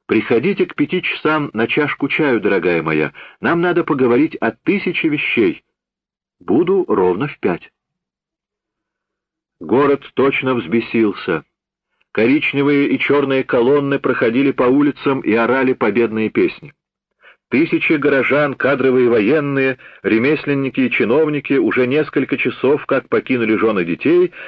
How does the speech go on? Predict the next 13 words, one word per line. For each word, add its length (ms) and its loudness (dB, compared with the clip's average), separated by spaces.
и 120 0
теперь 280 2
мчались 580 0
навстречу 760 0
неверной 480 0
судьбе. 420 -2
Многие 640 0
из 80 -4
них 220 -2
были 220 2
озабочены 760 0
и 120 -4
подавлены, 680 0